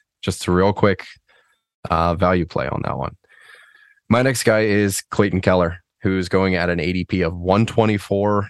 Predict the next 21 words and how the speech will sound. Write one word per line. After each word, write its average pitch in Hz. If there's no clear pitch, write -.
in 95
five-hole 98
leagues 98
and 85
one 92
forty-two. 87
So 95
there's 98
an 110
eighteen 110
pick -
disparity, 92
but 90
I 87
think 95
in 90
both 90
cases, 85
you're 87
getting 90
value. 87